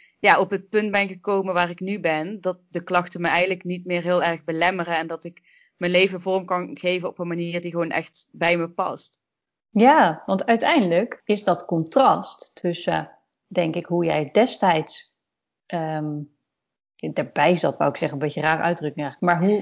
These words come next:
Speaker 1: <laughs>
Speaker 2: hoe jij destijds voelde, hoeveel klachten jij destijds had en hoe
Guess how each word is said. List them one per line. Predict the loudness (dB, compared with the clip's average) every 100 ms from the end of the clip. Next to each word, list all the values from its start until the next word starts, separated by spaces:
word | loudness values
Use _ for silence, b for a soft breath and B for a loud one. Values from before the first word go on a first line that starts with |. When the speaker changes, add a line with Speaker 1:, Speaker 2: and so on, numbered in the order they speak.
| 0
Speaker 1:
<laughs> | 0
Speaker 2:
hoe | 0
jij | 2 0 0
destijds | -2 0 -6 -6 -2
voelde, | 2 2 2 0 0 -2
hoeveel | 0 2 0
klachten | 2 0 0 -2
jij | -2 0
destijds | -2 -4 -6 -8 -2
had | 0 0
en | 0
hoe | 2 4 4 0 B